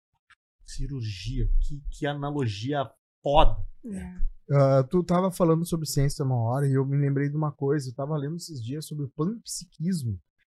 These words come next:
Speaker 3: que é uma pa-, que é, é, que é em que as pessoas acreditam na consciência, não só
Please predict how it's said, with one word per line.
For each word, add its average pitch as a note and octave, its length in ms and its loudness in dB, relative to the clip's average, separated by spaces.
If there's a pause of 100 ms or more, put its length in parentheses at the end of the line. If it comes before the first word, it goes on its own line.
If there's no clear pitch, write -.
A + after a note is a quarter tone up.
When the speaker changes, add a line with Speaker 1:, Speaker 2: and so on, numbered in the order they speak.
(240)
Speaker 3:
que D#3 80 -2
é D3+ 40 4
uma D3+ 160 2
pa-, D#3+ 260 -2
que D#3+ 100 -2
é, D3+ 120 2
é, C#3+ 460 0 (100)
que D3+ 100 -4
é C#3+ 180 -2 (300)
em D#3+ 140 0
que E3 360 -4 (200)
as D#3 160 -2
pessoas E3 260 -6
acreditam D#3 500 -4
na D#3+ 140 0
consciência, E3 960 -2 (280)
não F3 240 4
só A3+ 420 2